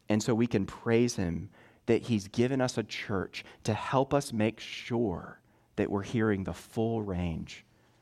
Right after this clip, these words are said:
of His voice. And notice here in the trial, at this point in the trial, no one has yet asked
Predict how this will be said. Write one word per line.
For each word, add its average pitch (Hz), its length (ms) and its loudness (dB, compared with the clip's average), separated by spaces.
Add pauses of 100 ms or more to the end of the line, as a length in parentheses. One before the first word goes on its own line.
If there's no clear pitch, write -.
of 92 160 0
His 82 160 -4
voice. - 500 -8 (1700)
And 117 120 4
notice 131 360 4
here 127 220 4
in 120 80 4
the 110 80 2
trial, 101 640 0 (760)
at 98 120 0
this 113 180 2
point 135 260 2
in 135 60 2
the 135 80 0
trial, 120 520 0 (1600)
no 110 340 2
one 87 440 -2 (920)
has 113 260 4
yet 127 260 2
asked 98 500 0